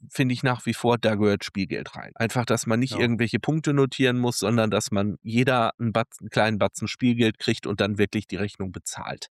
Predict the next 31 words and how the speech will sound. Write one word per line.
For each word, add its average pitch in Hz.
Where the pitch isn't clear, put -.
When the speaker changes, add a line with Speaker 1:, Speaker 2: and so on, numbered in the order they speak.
Speaker 2:
Wär 110
ja 113
für 117
die 110
Neuauflage 107
eigentlich 104
eine 104
coole 104
Sache. 107
Speaker 1:
Wär 107
Speaker 2:
Ich 101
glaub, 135
das 117
wünschen 131
sich 107
sehr 101
viele 110
Leute. 95
Speaker 1:
Ich -
werd's 135
für 127
meine 113
erstmal 104
nachrüsten 160
und 123
damit 117
dann 104
spielen. 139
Das 113
ist, -
äh, 110